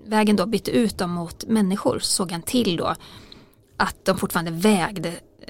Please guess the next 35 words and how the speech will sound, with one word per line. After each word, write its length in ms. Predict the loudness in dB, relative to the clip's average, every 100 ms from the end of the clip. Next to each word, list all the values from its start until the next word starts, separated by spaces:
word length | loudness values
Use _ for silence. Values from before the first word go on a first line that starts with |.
| -16 -10 -4
detsamma 640 | 0 2 6 8 8 4
så 100 | -2
att 60 | -4
det 60 |
inte 120 | -4 -2
skulle 160 | -2
väcka 180 | -4 -4
några 120 | -2
misstankar. 600 | -2 -2 -6 -2 0 0 -2 _ _ _ _ _ _ _ -4
Och 140 | 0 4
de 100 | 6
här 140 | 8 8
möblerna 640 | 8 8 6 6 6 2 -2
som 180 | -4 -2
fanns 240 | 0 0 0
i 20 |
vagnarna, 420 | 0 0 -2 -6 -8 -20 -16 -4
de 260 | 0 0
gömde 260 | 0 0 -2
han 300 | -4 -8 -10
helt 240 | -10 -8 -8
enkelt 300 | -10 -8 4
undan. 560 | 4 6 2 0 -4 -12 _ _ _ _ _ _ _ _ _ _ -18 -18 -18 -20 4
Och 160 | 6 8
det 260 | 6 4
kom 140 | 2 2
också 260 | 2 -2
fram 280 | 0 2 4
då 80 | 2
att 180 | 0 -4
han 500 | -2 0 2 0 -2
hade 200 | -2 -2
ordnat 480 | 2 0 0 -2 0
giltiga 580 | 0 -2 -6 -6 -4 -4
identitetshandlingar 920 | -4 -4 -4 -2 -2 -2 0 2